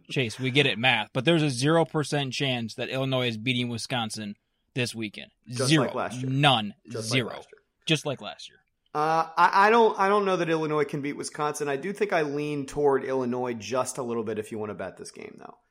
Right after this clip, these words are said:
Speaker 2: Uh, this is a lot of points. I'm not gonna sit here and pretend like I have any idea how all of this extra bullshit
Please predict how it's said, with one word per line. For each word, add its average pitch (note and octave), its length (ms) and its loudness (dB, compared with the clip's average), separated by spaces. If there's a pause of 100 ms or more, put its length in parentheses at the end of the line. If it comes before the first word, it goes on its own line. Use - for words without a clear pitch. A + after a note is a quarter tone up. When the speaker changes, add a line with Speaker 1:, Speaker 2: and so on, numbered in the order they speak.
(160)
Speaker 2:
Uh, A#2 140 -4
this F3+ 200 -2
is G3+ 100 0
a G3 40 4
lot E3+ 240 6
of E3+ 120 0
points. D#3 560 -6 (540)
I'm F3+ 220 4
not G#3 220 4
gonna F3+ 140 2
sit F3 200 -2
here F3 160 0
and E3 100 -2
pretend D3+ 460 -4
like B2 200 0
I C#3+ 160 4
have C3 320 0
any D#3 280 -2
idea C3+ 560 2
how A#2+ 360 -2
all C#3 380 0
of C3+ 120 -4
this C#3+ 200 -6
extra C3+ 320 -8
bullshit B2 600 -6